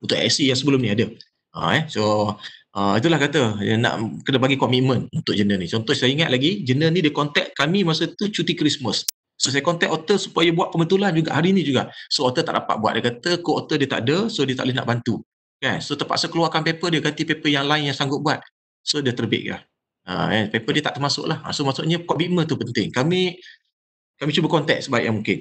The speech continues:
Ha, eh, saya ingat saya contact satu-satu yang mana author-author yang perlu buat correction supaya buat segera dan sebagainya. Dan alhamdulillah lah dah terbitkan dah di sini.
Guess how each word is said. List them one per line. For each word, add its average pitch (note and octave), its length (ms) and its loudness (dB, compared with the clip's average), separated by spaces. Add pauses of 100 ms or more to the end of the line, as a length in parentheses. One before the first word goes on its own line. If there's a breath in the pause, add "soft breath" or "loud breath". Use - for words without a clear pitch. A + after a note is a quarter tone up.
Ha, E2 240 0
eh, F#3 80 -2
saya G#2+ 400 0
ingat A2+ 240 0
saya A2+ 160 0
contact A2 240 -2
satu-satu G#2+ 400 -4
yang F#2+ 160 0
mana G2+ 240 0
author-author F#2+ 560 -2
yang F2+ 160 -4
perlu F#2 160 -2
buat - 160 -8
correction - 320 -2
supaya F#2 320 -4
buat - 160 -8
segera F#2 320 -4
dan E2+ 160 -4
sebagainya. F2 480 -10 (160)
Dan A#2 80 -4
alhamdulillah C#3 480 -2
lah - 0 -
dah A2+ 160 0
terbitkan G2+ 480 -4
dah E2 80 -6
di E2+ 80 -6
sini. E2+ 240 -4